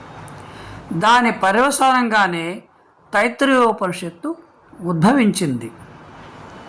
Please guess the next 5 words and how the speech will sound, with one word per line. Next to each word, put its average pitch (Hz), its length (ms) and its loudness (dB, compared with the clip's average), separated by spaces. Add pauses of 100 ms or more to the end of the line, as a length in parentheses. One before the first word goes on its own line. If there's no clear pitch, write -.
(760)
ఆ 226 220 8
కారణం 226 500 2
వల్ల 180 460 2 (420)
ఈ 226 220 4
శిక్షావళిలో 196 1080 0